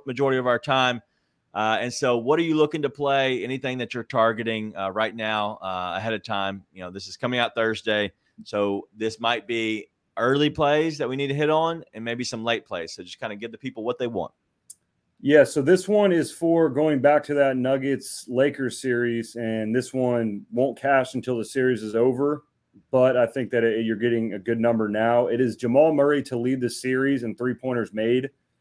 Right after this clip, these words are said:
Speaker 2: at minus one forty-five. So just looking from game one, Austin Reaves is currently leading the series in three-pointers made with five.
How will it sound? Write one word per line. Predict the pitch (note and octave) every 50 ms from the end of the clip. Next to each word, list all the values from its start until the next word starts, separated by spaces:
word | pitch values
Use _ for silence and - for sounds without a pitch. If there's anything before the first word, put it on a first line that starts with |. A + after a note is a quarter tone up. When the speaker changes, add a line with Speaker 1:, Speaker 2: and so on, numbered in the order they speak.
| _ _ _ -
Speaker 2:
at | - A2+ A2+
minus | A#2 A#2 A#2+ A#2+ A2+ A#2
one | A2 A#2 B2 A2+
forty-five. | - - B2+ B2+ A2+ G#2 - - A2+ A#2 A#2+ B2+ C3+ B2+ - _ _ _ _ _ _ _ _ _
So | - - - D3+ C#3 C3+ C3 B2 A#2+ A#2 A2+ A2 G#2 F#2 - _ _
just | - C3 A#2+ B2
looking | A#2+ C3+ D3 D3 D#3 C#3+ C3 A#2 - _ _ _ _ -
from | - - D#3+ D3+ D3+ C3+
game | A#2+ D3 C#3+ C#3+ B2+
one, | A#2 A2+ B2+ C3 C3+ C#3 C#3+ D3 C#3+ C#3 -
Austin | - - B2+ C3 - - B2+
Reaves | B2 A#2+ B2+ C3 B2 A2+
is | A#2+ A2 -
currently | - C3+ C3+ C3 A#2+ A2+
leading | G#2+ A2+ A#2+ B2 B2 B2 A#2+
the | A2+ A2+ A2+ A2+ A2 G#2+ G2+
series | - - - A#2+ A#2+ B2 A#2+ A#2 A2
in | - A#2+ A2+ -
three-pointers | B2 B2 A#2 A#2+ A#2+ A#2+ A#2 G2+ F2+
made | A2+ A#2 A#2
with | G#2+ G#2 -
five. | - - A2+ A2 A2+ A#2 A#2+ A#2 -